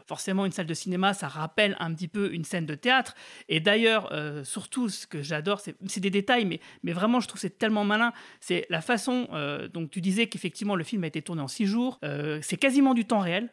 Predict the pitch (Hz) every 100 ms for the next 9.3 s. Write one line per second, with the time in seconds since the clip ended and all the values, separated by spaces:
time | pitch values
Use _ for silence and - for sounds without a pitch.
0 | - 147 156 151 151 - 185 185 180 180
1 | 233 196 190 214 175 196 247 - - 139
2 | 160 165 185 185 208 202 220 214 214 196
3 | 226 - 175 170 185 220 185 175 196 175
4 | - 202 175 190 190 180 196 233 208 196
5 | 185 165 180 165 185 170 135 180 175 -
6 | 170 170 240 277 - - - 185 208 185
7 | 226 233 196 202 190 170 - 160 160 160
8 | - 185 156 196 - 302 302 - 170 165
9 | 151 - 147